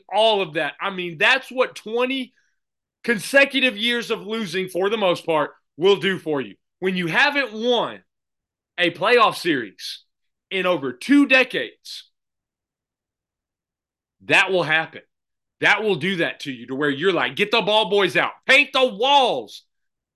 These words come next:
New ownership is literally doing it. It is a breath of fresh air. It is a new day in Charlotte. Be excited, Hornets fans. I'm excited. I feel like I've been on this podcast for too long,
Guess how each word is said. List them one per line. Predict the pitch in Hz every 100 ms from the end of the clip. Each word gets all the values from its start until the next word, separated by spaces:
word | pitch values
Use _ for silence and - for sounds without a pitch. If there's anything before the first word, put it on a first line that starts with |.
| _
New | 123 139
ownership | 127 113 107 82
is | 82
literally | 92 92 90 82
doing | 80 90 82
it. | 85 -
It | 185
is | 185
a | 170
breath | 160 143 151
of | 147 -
fresh | 127 -
air. | 117 110
It | 147 165
is | 143
a | 143
new | 127 123 135
day | 127 123 117 - _ _
in | - 165
Charlotte. | - 147 127 117 104 104
Be | 202
excited, | 214 208 190 170 165
Hornets | 143 151 147 135
fans. | - 131 123 - _ _ _ -
I'm | 170 196
excited. | 190 185 202 185 180 170 - -
I | - 160
feel | 202 202
like | 202 196
I've | 185
been | 185
on | 185 185
this | 175
podcast | - 180 180 180 180
for | -
too | 160 - 185
long, | 170 170 165